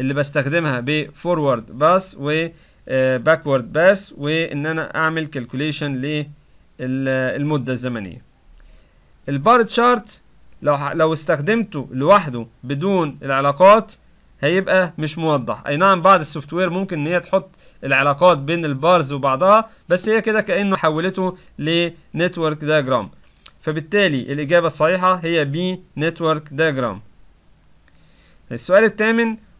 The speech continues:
which of the following is correct؟ أي مما يلي صحيح، يعني معنى كده إن كلهم غلط ما عدا واحدة هي المفروض صح. الاختيار الأول، the critical path helps prove how long the project will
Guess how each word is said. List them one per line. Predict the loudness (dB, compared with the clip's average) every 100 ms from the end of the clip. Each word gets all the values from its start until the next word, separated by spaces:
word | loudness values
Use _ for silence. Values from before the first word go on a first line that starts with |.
| -4
which | -4 0
of | 0 2
the | -2
following | 0 0 2 2 0 -4 -10 _ _ -20 _ _ -20 _ _ _ _ _ _
is | -2 -2 -6 0
correct؟ | 4 4 2 -16 -20 -20 -20 -4
أي | -2 0
مما | -2 -2 2
يلي | 2 2
صحيح، | 2 2 0
يعني | -2 -4
معنى | 2 2 2
كده | -2
إن | -2
كلهم | -2 -2 0 0
غلط | 4 6 6
ما | 4
عدا | 2 4
واحدة | 2 2 0
هي | 0 0
المفروض | -2 -4 -4 -4 -6 -18
صح. | 0 0 0 -18 _ -20 _ _ _ -20 -20 -20 -20 _ -10
الاختيار | -8 0 2 2
الأول، | 2 0 -2 -8 -20 _ -4
the |
critical | 0 6 6 4 2 4 2 -6 4
path | 6 6 2
helps | 2 4 4 2 -10 -18 _ _ -14 -8
prove | -2 2 4 2 -2 -12 _ _
how | 0 2 4
long | 4 4 2
the |
project | -2 2 2 2 -4 -4
will | -6 -4